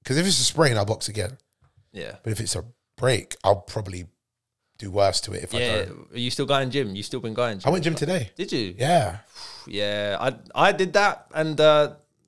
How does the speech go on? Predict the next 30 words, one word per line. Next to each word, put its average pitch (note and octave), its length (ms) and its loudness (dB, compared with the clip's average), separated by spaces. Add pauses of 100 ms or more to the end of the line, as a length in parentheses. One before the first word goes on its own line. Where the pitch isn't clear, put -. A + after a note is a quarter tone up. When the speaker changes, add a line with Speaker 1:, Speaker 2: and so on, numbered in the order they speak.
Speaker 2:
the C#3 80 -4
nurses D#3+ 340 2
started D3 220 2
laughing D3+ 300 4
at B2 60 -8
me A#2+ 60 -4
when A#2 120 -4
I A#2 80 -2
said, B2 260 0
"Oh, C3 100 6
I've D3+ 80 2
been D3+ 120 -2
going C3 300 2
gym," E3+ 280 0
and, A2 180 -6
like, G#2+ 340 2
<laughs> - 220 -4
I E3+ 120 2
didn't E3+ 140 2
even D#3 140 0
realise D#3 220 4
my D3+ 80 2
wrist C#3+ 220 -2
was B2 100 -6
broken, B2 480 2
so. G#2+ 300 -4 (1040)
Speaker 1:
I'll C#3+ 120 6
go D#3 200 6
after C3+ 260 4
this. - 540 -4